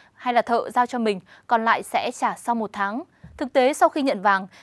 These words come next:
Thắng chỉ đạo nhân viên nấu thành khối rồi bán lấy tiền tiêu xài. Có thời hạn thanh toán ba mươi phần trăm giá trị số vàng còn lại,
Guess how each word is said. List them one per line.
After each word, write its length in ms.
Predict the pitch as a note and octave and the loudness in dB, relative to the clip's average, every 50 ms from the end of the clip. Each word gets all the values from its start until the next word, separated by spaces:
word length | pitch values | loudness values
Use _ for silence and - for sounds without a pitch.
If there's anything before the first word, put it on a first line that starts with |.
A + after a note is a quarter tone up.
| _ _ | _ _
Thắng 280 | - G#3+ G3+ G3+ A#3 C4+ | -8 -8 -6 -4 -6 -6
chỉ 120 | - - A3+ | -4 -2 2
đạo 160 | F#3+ D#3 - | 2 2 0
nhân 200 | G#3+ G#3+ G#3+ G3+ | 0 -4 -4 -2
viên 280 | G3 A3 G#3+ G#3 G3+ | 0 0 0 0 -2
nấu 160 | G3 G3 G3+ A#3+ | -2 -4 -4 -4
thành 180 | - C4+ G#3+ | -4 -8 -8
khối 360 | G3+ - - G#3 G#3 A#3+ D#4+ F#4+ - - - _ - | -8 -4 -2 0 0 0 -2 -4 -8 -14 -20 _ 0
rồi 220 | G#3+ A#3+ A#3 A3+ | 2 4 4 4
bán 200 | G3+ G#3 G#3 G#3+ | 4 2 0 0
lấy 140 | A3 A#3 B3+ | 0 -4 -4
tiền 220 | - C#4+ B3+ A3+ | -2 -2 -2 -2
tiêu 160 | A3+ C#4 C#4 | 0 -2 -2
xài. 360 | B3+ - B3+ A3+ G#3 G3 F#3+ - _ _ _ _ _ _ - | -2 0 0 0 0 -2 -4 -10 _ _ _ _ _ _ 2
Có 100 | G#3+ B3 | 2 4
thời 120 | - D4 | 4 4
hạn 180 | C4+ C4 - A#3 | 2 2 0 0
thanh 140 | A#3 A#3 A#3 | -2 -4 0
toán 380 | - G#3+ G3+ G3+ A#3 D4 C#4 | 2 4 4 2 2 0 4
ba 120 | D4+ D4+ D4 | 4 4 4
mươi 100 | D4 C4+ | 2 -2
phần 180 | - B3 G3+ | -4 -6 -6
trăm 240 | - B3+ A#3+ A3+ A3 | -4 -4 -4 -2 -2
giá 160 | G3+ G3 G3+ | -2 -2 -2
trị 200 | G3+ - D4 - | -4 -6 -10 -10
số 180 | - - G#3 G3 | -8 -6 -4 -2
vàng 240 | G#3 A#3+ A3+ G3+ - | -2 -2 -2 -2 -4
còn 220 | - G3+ F#3+ F#3 | -4 -4 0 2
lại, 200 | F#3 F#3 E3 - | 4 2 2 2